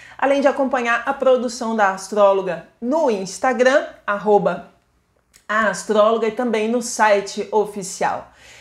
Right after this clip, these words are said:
Bem, moçada, essa é uma frase bem conhecida aqui em Brasília, no meio jurídico e no meio jornalístico. O que que significa "de uma pena vem uma galinha"? Que se a gente for com cuidado, investigando, pesquisando, procurando,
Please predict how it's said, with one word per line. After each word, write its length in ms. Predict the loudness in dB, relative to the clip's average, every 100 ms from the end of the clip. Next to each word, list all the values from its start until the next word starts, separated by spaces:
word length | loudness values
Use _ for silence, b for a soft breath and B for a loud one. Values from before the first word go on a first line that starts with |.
| B
Bem, 260 | -2 0 2
moçada, 560 | 2 0 2 2 2 -2 -2
essa 200 | -2 0
é 20 |
uma 120 | -2
frase 360 | 0 0 0 0
bem 240 | -2 -2
conhecida 420 | -4 -6 -4 -4
aqui 160 | -2 -2
em 20 |
Brasília, 440 | 2 2 2 -2
no 80 | 0
meio 260 | 0 0 0
jurídico 580 | -2 -2 -2 -4 -4 -2
e 40 |
no 100 | 0
meio 300 | 2 2 0
jornalístico. 920 | -2 -2 0 0 0 0 -2 -8 -12
O 40 | -14 B B
que 100 | -14
que 80 | -8
significa 800 | -2 0 0 -2 -4 -2 -4 -6 B -6
"de 140 | 0
uma 160 | 2 2
pena 300 | 2 0 0
vem 160 | -2
uma 140 | -2 0
galinha"? 460 | 0 0 -4 -8
Que 100 | -10
se 140 | -8 -6
a 80 |
gente 380 | -2 0 0 -2
for 240 | -2 0 2
com 180 | 0
cuidado, 600 | -2 -2 2 4 4 2
investigando, 960 | -2 0 -2 -2 -6 -2 -2 -2 -2 -4
pesquisando, 960 | -6 -6 -6 -4 -2 0 2 2 2 -2
procurando, 720 | -2 -2 0 0 2 2 -2